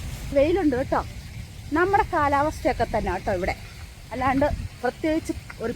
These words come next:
പ്രത്യേക ഒരു പറയത്തക്ക കാലാവസ്ഥയൊന്നുമില്ല. നല്ല വെയിലുണ്ട് കേട്ടോ. പിന്നെ വെയിലെന്ന് പറഞ്ഞാ, ആ, ഇല്ല, വെയിലെന്ന് പറഞ്ഞാ,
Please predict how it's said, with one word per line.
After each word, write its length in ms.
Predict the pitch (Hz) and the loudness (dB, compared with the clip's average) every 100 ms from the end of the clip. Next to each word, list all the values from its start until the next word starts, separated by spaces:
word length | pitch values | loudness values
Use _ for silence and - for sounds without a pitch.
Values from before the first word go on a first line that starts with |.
| - | -6
പ്രത്യേക 380 | - - 294 311 339 - 285 | -6 2 4 4 -2 -2 0
ഒരു 100 | 254 262 - - - 226 | 0 -2 -12 -16 -6 -2
പറയത്തക്ക 520 | 240 247 294 269 269 247 | 0 0 -2 0 0 2
കാലാവസ്ഥയൊന്നുമില്ല. 1120 | 220 226 240 247 - 233 226 311 226 165 - - - | 2 4 2 0 0 2 6 6 6 2 2 0 -10
നല്ല 340 | 208 196 311 359 262 | -10 -4 4 4 4
വെയിലുണ്ട് 380 | 247 220 175 | 2 0 0
കേട്ടോ. 200 | 254 240 - - - - - 339 | 0 0 -4 -6 -12 -14 -8 -2
പിന്നെ 200 | 453 554 180 | 0 0 4
വെയിലെന്ന് 360 | 285 359 453 480 | 4 6 4 4
പറഞ്ഞാ, 240 | 392 381 539 - - - - - - - - | 4 4 2 -4 -10 -10 -10 -12 -12 -10 4
ആ, 60 | 285 370 | 8 10
ഇല്ല, 160 | 349 320 285 302 - 349 - - - - | 10 8 4 2 -4 -10 -10 -12 -14 -2
വെയിലെന്ന് 420 | 254 285 370 440 480 | 4 4 4 2 4
പറഞ്ഞാ, 240 | 370 339 | 6 4